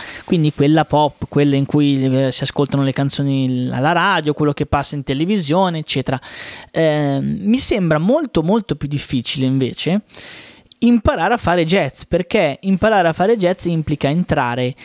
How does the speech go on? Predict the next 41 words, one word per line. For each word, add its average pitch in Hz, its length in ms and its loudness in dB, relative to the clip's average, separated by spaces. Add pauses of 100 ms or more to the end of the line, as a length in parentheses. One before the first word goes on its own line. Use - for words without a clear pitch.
(240)
in 170 200 2
una, 196 300 4
mm, 147 400 -2
come 220 180 2
dicevi 175 380 0
tu, 139 260 0
in 160 100 4
un'attitudine, 175 800 0
in 147 80 2
una 202 160 2
mentalità, 147 840 0
in 151 180 -2
un 220 180 2
approccio 175 760 -2
musicale 170 520 0
che 156 120 -2
è 143 40 0
completamente 160 540 -2
diverso 202 340 2
e 185 140 0
che - 120 0
soprattutto 226 840 0
devi 165 260 4
ricercare 151 680 2 (380)
perché 175 400 2
non 208 680 4 (560)
hai 175 680 4
a 165 140 2
portata 160 540 2
di 139 120 2
mano. 123 460 0 (420)
E 190 260 2
mi 226 120 4
viene 269 100 4
da 311 80 2
dire, 190 260 2
quindi 160 260 0
la 156 100 2
do-, 170 160 -2
la 175 120 4
domanda 190 680 2